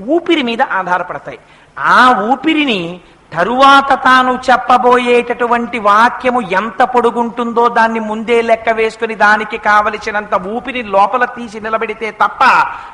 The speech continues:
ఆ వాక్య నిర్మాణమునకు కావలసినంత ఊపిరి పైకి వాక్కుగా రాదు. అలా వేదం పలికేటప్పుడు కూడా ఉచ్ఛ్వాస నిశ్వాసలలో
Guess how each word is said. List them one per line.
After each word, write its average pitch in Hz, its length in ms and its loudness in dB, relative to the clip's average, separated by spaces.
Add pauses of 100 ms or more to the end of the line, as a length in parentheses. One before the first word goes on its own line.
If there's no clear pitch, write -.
(120)
ఆ 185 200 2
వాక్య 254 360 2
నిర్మాణమునకు 233 680 -2
కావలసినంత 208 680 -4
ఊపిరి 202 560 -10 (100)
పైకి 226 260 -6
వాక్కుగా 202 500 0
రాదు. 147 300 -4 (580)
అలా 175 560 4 (240)
వేదం 214 420 0
పలికేటప్పుడు 247 760 -2
కూడా 233 280 2
ఉచ్ఛ్వాస 269 640 0
నిశ్వాసలలో 247 840 0